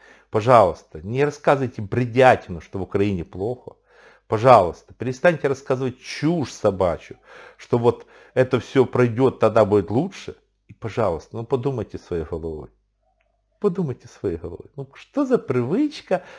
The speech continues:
всегда, ну, как бы... Эм, слушать глупые советы?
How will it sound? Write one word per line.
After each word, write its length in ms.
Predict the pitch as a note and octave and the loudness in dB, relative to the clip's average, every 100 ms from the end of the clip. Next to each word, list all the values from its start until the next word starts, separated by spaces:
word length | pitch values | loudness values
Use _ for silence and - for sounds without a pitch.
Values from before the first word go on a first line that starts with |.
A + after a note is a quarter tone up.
| _ | _
всегда, 840 | _ A#2 G2+ G2 C3 E3 A#3 A3 - - - _ | _ -10 -10 0 4 6 6 0 -8 -20 -20 _
ну, 300 | A2+ A2+ C3+ | -16 -12 -12
как 280 | C#3 C3+ A#2+ | -6 -6 -2
бы... 340 | B2 B2+ A2+ - | 2 4 4 0
Эм, 500 | A#2 A#2 A2 G#2+ G2 _ _ _ _ _ - - | -6 -6 -6 -6 -8 _ _ _ _ _ -20 -16
слушать 420 | - F#3 E3 A2+ | -6 -4 -4 -2
глупые 400 | A#2 B2+ A#2 G#2 | -2 -2 0 -2
советы? 520 | - F#2 C#2 - | -2 -6 -6 -14